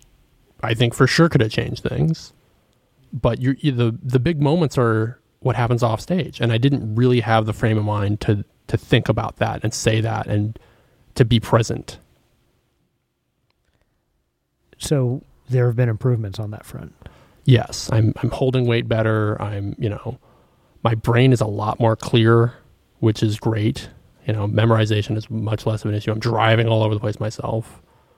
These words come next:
Speaker 1: So I'm, I'm doing a lot, which I, you know, I'm very open about how I can't have gluten 'cause that's a thing I have to kinda be open about. So I'm, I'm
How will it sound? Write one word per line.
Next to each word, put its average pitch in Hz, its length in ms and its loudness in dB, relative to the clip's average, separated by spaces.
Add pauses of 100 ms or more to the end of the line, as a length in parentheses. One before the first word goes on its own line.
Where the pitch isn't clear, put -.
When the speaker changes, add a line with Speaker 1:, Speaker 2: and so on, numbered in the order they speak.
(340)
Speaker 1:
So 104 500 0
I'm, 107 340 -4
I'm 107 120 -2
doing 113 300 0
a 113 40 -2
lot, 110 200 -4
which 120 180 0
I, 135 60 4
you 127 360 0
know, 104 280 -4 (1400)
I'm 123 80 2
very 151 320 2
open 135 200 2
about 123 280 2
how 110 40 0
I 107 120 0
can't 113 220 0
have 104 100 -2
gluten 110 340 -2
'cause 113 140 -2
that's 110 200 -2
a 110 60 -2
thing 110 180 0
I 113 40 -6
have 131 240 -2
to 135 100 -4
kinda 104 220 -6
be 104 100 -4
open 101 220 -6
about. - 320 -10 (300)
So 107 200 -2
I'm, 107 280 0
I'm 113 280 -4